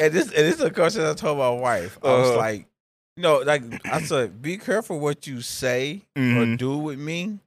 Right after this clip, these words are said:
Speaker 1: because once I'm activated,
Speaker 2: Mm-hmm.
Speaker 1: you can't unactivate."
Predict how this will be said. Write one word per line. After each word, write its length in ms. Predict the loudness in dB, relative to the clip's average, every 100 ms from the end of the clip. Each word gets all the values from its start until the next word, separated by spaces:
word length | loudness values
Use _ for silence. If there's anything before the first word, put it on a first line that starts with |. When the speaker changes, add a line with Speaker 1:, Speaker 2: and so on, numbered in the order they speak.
| _ _ _ _ _ -16
Speaker 1:
because 600 | -8 -4 -4 -6 -10 -14 _ _ _ _
once 400 | -12 -4 -4 -2 -2
I'm 180 | -2 -2
activated, 840 | -2 -2 -6 -4 -4 -4 -8 -10
Speaker 2:
Mm-hmm. 420 | -8 -6 -6 -8 -10
Speaker 1:
you 60 |
can't 380 | -4 -2 0 -2
unactivate." 640 | -6 -6 -8 -10 -16 -18